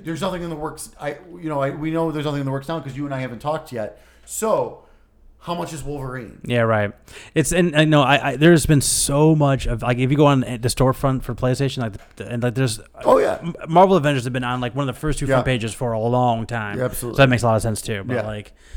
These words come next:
Speaker 2: yeah, this is, it's ki-, it's kinda gross. I'm not, I mean, I, I know I've talked about
Speaker 1: Especially coming out a month before launch too. Like, it's like, God damn it! Like, are
Speaker 2: Yeah,
Speaker 1: you
Speaker 2: you
Speaker 1: kidding me?
Speaker 2: Oh,
Speaker 1: You
Speaker 2: good,
Speaker 1: finally
Speaker 2: good.
Speaker 1: were starting to get me a little bit more excited for this game.
Speaker 2: And then, you know, let's get these pre-orders in and do all this stuff, and all of a sudden, oh, by the way,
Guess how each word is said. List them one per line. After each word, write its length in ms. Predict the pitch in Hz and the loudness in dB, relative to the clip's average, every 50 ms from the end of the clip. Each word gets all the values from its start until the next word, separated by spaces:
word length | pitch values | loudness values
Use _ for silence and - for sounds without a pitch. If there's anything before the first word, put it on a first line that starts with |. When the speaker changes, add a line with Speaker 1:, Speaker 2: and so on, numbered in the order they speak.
| - - - - | -10 -10 -10 -8
Speaker 2:
yeah, 160 | 135 123 123 | -8 -6 -4
this 160 | 156 175 214 | -4 -4 -4
is, 100 | 254 196 127 | -6 -8 -6
it's 160 | 135 165 - | -6 -6 -6
ki-, 140 | - - 202 - | -4 -6 -6 -6
it's 140 | 175 175 - | -8 -10 -6
kinda 240 | - 196 175 170 147 | -4 -2 -2 -2 0
gross. 360 | 127 139 139 135 120 - - | 0 2 2 2 0 -2 -4
I'm 120 | 143 139 | -4 -2
not, 140 | 135 131 123 | -2 -2 -2
I 100 | 131 143 | -4 -4
mean, 160 | 143 135 127 | -2 -2 -4
I, 240 | 120 131 139 123 135 | -4 -6 -6 -2 -2
I 40 | 143 | -2
know 100 | 143 135 | 0 0
I've 80 | 131 131 | -2 -2
talked 220 | - 135 127 120 | 0 -2 0 2
about 100 | 120 247 | 2 2
Speaker 1:
Especially 260 | 285 262 - - 247 | 2 2 2 -2 -6
coming 260 | - - 196 214 220 214 | -4 -2 0 0 0 0
out 300 | 208 202 - - - - | -2 -4 -4 -8 -12 -6
a 60 | - | -4
month 480 | 151 147 147 147 151 175 - - - 214 | -2 0 0 2 8 10 10 10 10 6
before 380 | 185 151 - - 165 165 160 | -2 -6 -8 -8 -8 -6 -6
launch 420 | 147 143 139 135 123 107 - - - - | -4 -4 -4 -4 -4 -6 -10 -12 -8 -6
too. 180 | 143 127 110 104 | -4 -4 -4 -2
Like, 220 | 117 120 117 - | -2 -4 -4 -4
it's 160 | 139 135 - | -6 -4 -2
like, 200 | 143 139 139 - | -2 -2 -2 -4
God 280 | - 190 214 233 220 - - | -4 -4 -2 -2 -4 -4 -2
damn 280 | - 170 165 165 156 139 | -2 -2 0 0 -2 -4
it! 140 | 113 101 127 | -6 -4 -4
Like, 140 | 135 135 143 | -4 -2 0
are 40 | 156 | 2
Speaker 2:
Yeah, 80 | 151 | 2
Speaker 1:
you 40 | 151 | 2
Speaker 2:
you 60 | 147 | 2
Speaker 1:
kidding 280 | 135 - - 185 180 185 | 0 -4 -4 -4 -4 -4
me? 120 | 185 - - | -4 -4 2
Speaker 2:
Oh, 200 | 127 151 220 247 | 6 8 8 10
Speaker 1:
You 60 | 185 | 10
Speaker 2:
good, 100 | 226 233 | 10 10
Speaker 1:
finally 220 | 185 233 277 320 339 | 10 10 8 6 4
Speaker 2:
good. 40 | 302 | 2
Speaker 1:
were 60 | - | 0
starting 280 | - 240 240 240 220 208 | 0 0 -2 -2 -2 -6
to 40 | 208 | -8
get 40 | 190 | -10
me 60 | 185 | -10
a 40 | 165 | -10
little 360 | 160 165 180 196 208 233 226 | -8 -6 -4 -2 -2 0 0
bit 140 | 202 220 220 | -2 -4 -6
more 160 | 202 196 190 | -4 -6 -6
excited 380 | 175 - - 170 160 165 151 - | -6 -6 -4 -4 -4 -4 -6 -8
for 140 | - 135 | -10 -10
this 180 | 117 123 117 - | -10 -8 -10 -10
game. 400 | - - 107 - - - - 123 - | -10 -14 -14 -16 -14 -14 -12 -4 0
Speaker 2:
And 100 | 139 139 | 0 2
then, 220 | 139 139 135 135 135 | 4 4 2 2 0
you 80 | 123 120 | 0 0
know, 180 | 120 113 113 113 | -2 -2 0 -2
let's 140 | 123 117 - | -2 -2 -2
get 180 | - 147 120 | -2 -4 -4
these 180 | 117 120 117 104 | -2 -4 -4 -4
pre-orders 500 | - - - 151 147 143 135 139 131 120 | -6 -4 0 0 2 2 4 2 2 2
in 240 | 139 139 135 131 123 | 2 2 2 2 0
and 100 | 123 113 | 0 0
do 80 | 123 131 | 2 2
all 80 | 127 131 | 2 2
this 100 | 131 120 | 2 0
stuff, 200 | - 143 131 127 | 0 0 2 2
and 80 | 123 127 | 2 2
all 80 | 127 | 2
of 40 | 127 | 2
a 20 | 117 | 2
sudden, 180 | 135 127 127 | 0 0 2
oh, 80 | 151 156 | 2 0
by 220 | 131 147 147 147 143 | 2 2 2 2 2
the 80 | 131 127 | 2 0
way, 680 | 131 131 131 127 123 123 113 110 107 107 107 - | 0 0 0 2 0 0 -2 -2 -4 -6 -6 -8